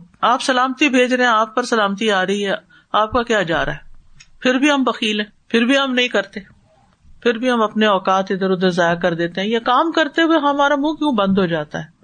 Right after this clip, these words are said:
زبان ہلانے میں تو کوئی مشکل نہیں نا، لیکن ہمیں عادت نہیں ہے، یہ عادت ڈالنے کی ضرورت ہے۔ تو اللہ سبحانہ وتعالیٰ نے نبی صلی اللہ علیہ وسلم کے ذکر کو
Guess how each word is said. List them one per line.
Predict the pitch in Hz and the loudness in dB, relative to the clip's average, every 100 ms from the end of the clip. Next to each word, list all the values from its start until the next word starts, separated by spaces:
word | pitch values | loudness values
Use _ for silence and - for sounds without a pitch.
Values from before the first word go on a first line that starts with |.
| _ _ _ | _ _ _
زبان | 160 185 202 302 | -6 0 2 2
ہلانے | 294 269 262 | 2 2 2
میں | 269 269 | 0 0
تو | 277 | 0
کوئی | 330 | 0
مشکل | 302 226 - 175 | 2 0 0 -2
نہیں | 165 175 | -4 -6
نا، | 277 - _ _ _ _ | -10 -14 _ _ _ _
لیکن | 202 226 | -2 0
ہمیں | 220 233 | 2 2
عادت | 190 190 254 | 2 2 0
نہیں | 185 147 | -2 -4
ہے، | 156 - _ _ _ _ _ - | -8 -14 _ _ _ _ _ -4
یہ | 214 | 0
عادت | 202 202 202 | 2 2 2
ڈالنے | 170 165 185 | 2 4 4
کی | 196 | 2
ضرورت | 175 156 147 147 | 0 -2 -4 -8
ہے۔ | - - _ _ _ _ _ | -10 -20 _ _ _ _ _
تو | - | -2
اللہ | 226 269 | 0 0
سبحانہ | 294 254 233 | 0 0 2
وتعالیٰ | 226 220 180 196 220 | 2 2 2 2 2
نے | 208 202 | 2 2
نبی | 190 190 | 2 0
صلی | 190 180 | 0 0
اللہ | 170 170 | 2 2
علیہ | 165 165 | 0 -2
وسلم | 170 170 180 | -2 0 -2
کے | 175 151 | -4 -4
ذکر | 156 160 165 | -4 -4 -6
کو | 165 185 185 | -4 -8 -10